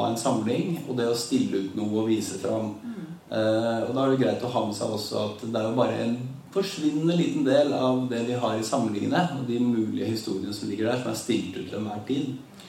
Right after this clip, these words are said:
Speaker 1: Eh, så det som ikke er stilt ut til enhver tid, det er ikke fordi vi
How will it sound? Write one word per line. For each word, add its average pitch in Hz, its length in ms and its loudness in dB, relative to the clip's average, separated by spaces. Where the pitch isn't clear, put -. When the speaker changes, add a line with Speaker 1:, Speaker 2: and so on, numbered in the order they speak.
Speaker 1:
Eh, 110 580 2
så - 200 -2
det 107 120 2
som 127 120 2
ikke 127 200 2
er 110 80 2
stilt - 300 0
ut 107 120 -4
til 113 80 -6
enhver 110 160 0
tid, 127 100 0
det 120 80 2
er 117 80 0
ikke - 160 -8
fordi 117 160 2
vi 123 100 2